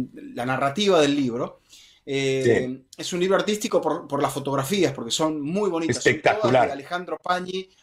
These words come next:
Speaker 1: alguna que otra imagen mía, pero son imágenes únicas, exclusivas. Entonces, eh, Keivan, le digo, "Me parece que colocar un texto y traducción yo no lo veía práctico", pero entonces dije, "¿Por qué no hacemos la versión en inglés?". Y él entró a ese proyecto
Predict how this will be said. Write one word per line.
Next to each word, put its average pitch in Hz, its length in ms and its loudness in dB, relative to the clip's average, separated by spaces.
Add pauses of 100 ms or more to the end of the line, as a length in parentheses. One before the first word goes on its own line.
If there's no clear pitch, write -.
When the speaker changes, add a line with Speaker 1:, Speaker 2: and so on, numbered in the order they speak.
Speaker 1:
alguna 160 380 2
que 180 80 -4
otra 170 180 -2
imagen 156 420 -2
mía, 180 340 2
pero 143 160 0
son 160 200 0
imágenes 147 460 -2
únicas, 175 420 4
exclusivas. 175 800 -2 (420)
Entonces, 135 640 0 (360)
eh, 131 520 4 (320)
Keivan, 208 300 2
le 185 60 2
digo, 185 180 4
"Me 160 140 -4
parece 202 380 -2
que 170 240 -8
colocar 170 420 2
un 214 160 -4
texto 214 300 0
y 160 60 -12
traducción 196 680 0 (220)
yo 170 180 -4
no 175 100 2
lo 170 100 6
veía 156 340 4
práctico", 104 540 -12
pero 131 160 0
entonces 185 280 2
dije, 175 200 0
"¿Por 185 180 -6
qué 302 100 -2
no 302 100 4
hacemos 247 360 0
la 185 100 2
versión 175 320 -2
en 160 80 -2
inglés?". 113 420 -4 (420)
Y 151 140 4
él 196 340 2
entró 147 340 2
a 185 40 4
ese 180 160 0
proyecto 190 640 -2